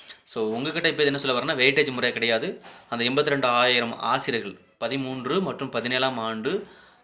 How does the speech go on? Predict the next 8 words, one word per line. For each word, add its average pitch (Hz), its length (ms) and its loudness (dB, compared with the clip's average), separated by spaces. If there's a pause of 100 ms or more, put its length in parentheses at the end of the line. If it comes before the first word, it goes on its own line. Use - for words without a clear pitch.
(120)
அஹ், 117 160 -4
தேர்ச்சி 165 400 2
பெற்ற 123 260 -2
ஆசிரியர்களுக்கு 113 580 0
மீண்டும் 135 380 -2
ஒரு 113 200 -4
தேர்வு. 110 380 -4
அதனால 110 280 -4